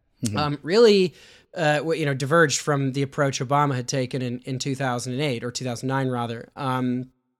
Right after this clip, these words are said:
Speaker 2: you know, there was, uh, the American Rescue Plan, which was passed in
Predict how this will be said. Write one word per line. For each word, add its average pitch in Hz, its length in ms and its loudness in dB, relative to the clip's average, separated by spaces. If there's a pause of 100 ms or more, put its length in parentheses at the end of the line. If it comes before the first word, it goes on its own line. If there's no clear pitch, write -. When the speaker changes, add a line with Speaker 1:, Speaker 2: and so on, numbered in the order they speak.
(120)
Speaker 2:
you 143 80 0
know, 135 160 2
there 135 140 0
was, 135 280 2 (400)
uh, 131 300 2
the 143 80 -2
American 160 340 4
Rescue 160 320 2
Plan, 160 320 2
which 151 160 -2
was 139 100 -6
passed 147 420 0
in 131 200 -4